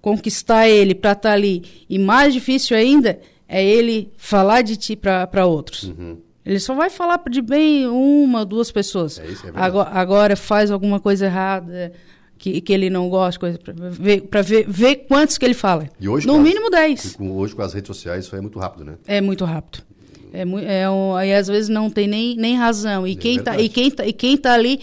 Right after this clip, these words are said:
Speaker 1: que só vê a, essa, um lado da história,
Speaker 2: Aham.
Speaker 1: não vê o, o outro lado, que às vezes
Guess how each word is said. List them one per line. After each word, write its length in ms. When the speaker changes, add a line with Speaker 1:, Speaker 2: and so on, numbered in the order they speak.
Speaker 1:
que 100
só 220
vê 180
a, 140
essa, 500
um 160
lado 340
da 160
história, 520
Speaker 2:
Aham. 260
Speaker 1:
não 160
vê 380
o, 60
o 320
outro 380
lado, 400
que 120
às 160
vezes 360